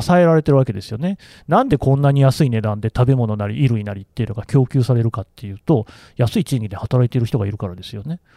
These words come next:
そこにも生命の重さの違いがあるんだけれども、まあ普段考えないでしょ。い-、ずーっとそれをね、考えて生きていくっていうことになると心がめいっちゃうんで、それが必要あるかとは思う、僕はそうは思わない。思わないんだけれども、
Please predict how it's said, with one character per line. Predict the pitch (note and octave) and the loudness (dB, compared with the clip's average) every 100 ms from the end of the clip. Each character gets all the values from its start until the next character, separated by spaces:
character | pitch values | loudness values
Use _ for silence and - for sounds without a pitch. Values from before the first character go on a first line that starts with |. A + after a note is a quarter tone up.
| _ | _
そ | - | -4
こ | - G#3+ | 0 2
に | G#3 | 2
も | E3+ | 0
生 | - E3 D3+ | 2 2 4
命 | B2 A#2 | 2 0
の | A#2 | 0
重 | A2+ | -2
さ | A2 A2 | -2 -4
の | |
違 | G#2+ A2+ A2 | -4 -4 -4
い | |
が | G#2+ B2 | -2 -2
あ | |
る | A2+ | -2
ん | G#2 | -4
だ | G#2 | -10
け | G#2+ | -10
れ | |
ど | G2+ A#2 | -6 -2
も、 | D3 G2+ _ _ _ _ _ _ - | -2 -4 _ _ _ _ _ _ -4
ま | F#3 | 0
あ | |
普 | G3 | 2
段 | B2+ | 0
考 | A2+ A2+ | -2 -2
え | C#3 | -2
な | G2+ | -2
い | |
で | - | -8
し | |
ょ。 | A2 - - - - - - - | -12 -12 -16 -12 -12 -12 -14 -6
い-、 | C#3+ E3 D3 - - | -2 -2 -4 -10 -4
ず | C3+ | -2
ー | A#2+ C#3+ | 0 -2
っ | D3+ | 0
と | A3+ | 0
そ | E4+ | 0
れ | E4 | 0
を | D#4+ | 0
ね、 | E4+ E3+ | -2 -2
考 | - G3 A#3 A3 | -2 -2 2 2
え | D#3 | 2
て | - C3+ | 2 -2
生 | - | -2
き | |
て | - | -2
い | A#2+ | -2
く | - C#3 | 0 0
っ | |
て | - - | 0 2
い | C#3+ | 2
う | |
こ | D#3+ | 4
と | D3 | 0
に | A2+ | 2
な | C3 | 0
る | A#2 | 0
と | - C3+ | 0 0
心 | C3+ D#3 D#3 | 2 2 2
が | A2 | 0
め | A#2 | -2
い | |
っ | |
ち | B2 - | -2 -2
ゃ | G2 | -4
う | |
ん | G2+ | -4
で、 | A2 G#2+ A#2+ | -4 -4 -2
そ | C#3 | 0
れ | |
が | C#3+ | 0
必 | - - | -2 0
要 | D#3+ D3+ D3+ | 2 4 2
あ | D#3 E3+ | 2 0
る | - - | 0 -12
か | - - | -4 -2
と | - | 2
は | G#3 | 2
思 | F#3 G3 F#3+ | 2 -2 -6
う、 | E3+ | -2
僕 | D#3+ F#3+ | -2 2
は | A#3+ | 2
そ | B3+ | 4
う | |
は | D3+ | 2
思 | A2 C3+ | 4 2
わ | B2 | 2
な | F#2 | -2
い。 | F2 _ | -16 _
思 | D3 G#3 | 2 2
わ | E4 | 2
な | |
い | D3 | -2
ん | A#2 | -2
だ | |
け | A2+ | -4
れ | G#2+ | -4
ど | G#2 | -4
も、 | A#2 F3 G#2+ | 0 2 2